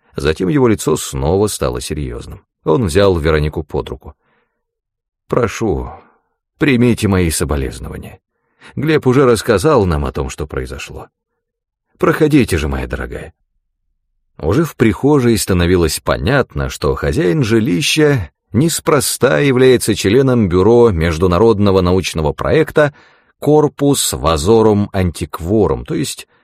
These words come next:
«Корпус античных ваз». В доме едва ли нашлась бы хоть одна горизонтальная поверхность, не занятая разнообразной античной керамикой.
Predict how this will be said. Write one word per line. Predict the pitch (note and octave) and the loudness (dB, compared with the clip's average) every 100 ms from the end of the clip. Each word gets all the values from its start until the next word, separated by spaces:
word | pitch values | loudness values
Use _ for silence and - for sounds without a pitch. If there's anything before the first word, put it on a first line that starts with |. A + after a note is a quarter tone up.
| _ _ _ | _ _ _
«Корпус | - B2 B2+ C#3 B2+ | 2 2 2 -2 0
античных | A2+ F2 C#2+ - - - | -2 -2 -6 -8 -14 -14
ваз». | - G#1 - _ _ _ _ _ _ _ _ - | -14 -12 -14 _ _ _ _ _ _ _ _ -6
В | C#2+ | -2
доме | E3 D#3 | 0 2
едва | C#3+ G#2+ E2 F2+ C#3 D3 | 0 0 -2 0 2 2
ли | C3+ | 2
нашлась | A#2+ G#2 C3+ | 2 2 0
бы | A#2 A#2+ | 2 2
хоть | C3 - | 2 4
одна | A2+ E2 F#2 G#2 G#2 | 0 2 2 4 2
горизонтальная | F#2 F#2 F2 E2+ G#2+ G2 F2 D2+ | 4 2 2 2 2 2 0 0
поверхность, | D2 C2+ D3 C#3 - C#2 - - | -2 0 0 0 -4 -10 -10 -8
не | D3+ F3 | -2 -2
занятая | G2+ G#2+ D#3+ D3+ D3 C#3 B2+ | 0 2 2 0 0 2 4
разнообразной | A2+ F#2 E2 D2 G2+ G2+ F#2+ F#2 D2+ | 4 2 0 2 2 2 0 0 0
античной | D2+ D2 D2 - C2 | -2 -4 -6 -8 -10
керамикой. | C2 B1 - D2 - | -10 -12 -12 -14 -20